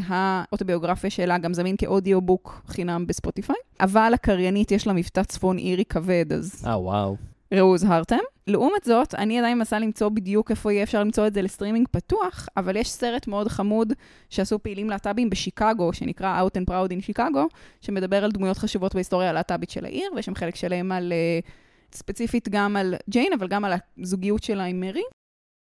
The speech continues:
Speaker 1: אה, אבל זה מאוד חמוד. כשאני אמצא, אה, איפה למצוא את זה בצפייה חופשית, אז אני אעלה לסטורי שלנו באינסטגרם של רוזה מדיה.
Speaker 2: מגניב מאוד. טוב,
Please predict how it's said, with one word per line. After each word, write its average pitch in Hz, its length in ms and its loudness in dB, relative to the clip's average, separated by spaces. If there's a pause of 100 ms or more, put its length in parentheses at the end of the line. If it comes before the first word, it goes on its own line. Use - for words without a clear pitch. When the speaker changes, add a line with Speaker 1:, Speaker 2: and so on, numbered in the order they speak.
(220)
Speaker 1:
אה, 190 200 -2
אבל 196 120 -2
זה 190 100 -4
מאוד 185 220 -4
חמוד. 226 320 -4 (480)
כשאני 233 400 0
אמצא, 214 220 -4
אה, 202 240 0 (360)
איפה 202 180 -2
למצוא 208 300 0
את 202 60 -2
זה 208 60 -4
בצפייה 208 300 0
חופשית, - 380 -2
אז 214 160 2
אני 185 240 -2
אעלה 175 160 2 (240)
לסטורי 185 400 2
שלנו 180 600 -2
באינסטגרם 196 1200 0
של - 160 -4
רוזה 208 240 0
מדיה. 381 280 -2 (720)
Speaker 2:
מגניב 110 440 -2
מאוד. 208 300 0 (1600)
טוב, 185 400 6